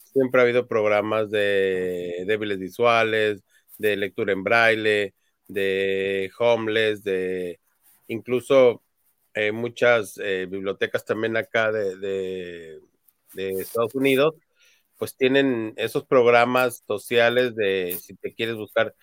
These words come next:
tu nacionalización, si estás ilegal, te dan cursos de asesoría, de cómo llevar el trámite.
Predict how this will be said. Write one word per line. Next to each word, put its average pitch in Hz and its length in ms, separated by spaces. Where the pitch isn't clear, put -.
tu 147 100
nacionalización, 131 1200
si 110 100
estás 117 340
ilegal, 117 840
te 107 100
dan 104 180
cursos 110 320
de 104 80
asesoría, 113 720
de 107 120
cómo 110 180
llevar 101 220
el 95 140
trámite. 117 720